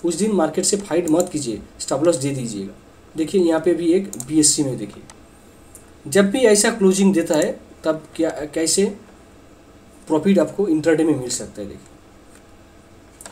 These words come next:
यहाँ पे हम पहले वन डे chart करेंगे, किस दिन अच्छा closing था हम देखेंगे। देखिए, इस दिन, इसको हम अच्छा क्लोजिंग बोल सकते हैं।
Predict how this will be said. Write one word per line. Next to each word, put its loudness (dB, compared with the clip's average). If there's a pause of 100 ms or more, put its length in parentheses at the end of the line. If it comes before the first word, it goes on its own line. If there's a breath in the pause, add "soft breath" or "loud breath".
(580)
यहाँ -4
पे 2
हम 0
पहले -2 (120)
वन 2
डे 0
chart -4
करेंगे, -8 (480)
किस -4
दिन 0
अच्छा -2
closing 2
था -2
हम -4
देखेंगे। -10 (960)
देखिए, -8 (120)
इस 2
दिन, 0 (960)
इसको 0
हम 4
अच्छा 0
क्लोजिंग 2
बोल 6
सकते 4
हैं। -6